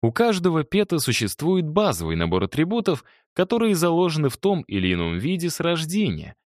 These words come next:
ну или в случае голема создания. И есть дополнительные атрибуты,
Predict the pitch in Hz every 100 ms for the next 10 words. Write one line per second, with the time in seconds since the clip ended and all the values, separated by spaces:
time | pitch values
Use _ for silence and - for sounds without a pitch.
0 | _ 175 208 147 90 - 123 127 - 87
1 | 80 98 101 95 - 143 107 85 69 65
2 | - - _ _ - 95 110 202 - -
3 | - 143 165 220 147 113 101 101 95 92
4 | 92 82 95 - 80